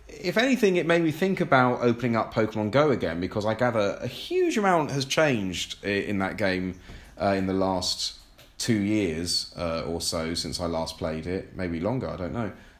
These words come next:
Um, but, uh, that's my dog shaking himself. Uh,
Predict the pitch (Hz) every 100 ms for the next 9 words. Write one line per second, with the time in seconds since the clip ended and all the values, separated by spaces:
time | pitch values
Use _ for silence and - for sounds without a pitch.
0 | - 101 107 104 107 98 - - - -
1 | - - - - - - - - 117 110
2 | - - 110 110 110 107 - - - -
3 | - - - - 60 - 80 87 85 -
4 | - 87 85 82 - 87 85 - - -
5 | - - 101 101 101 98 98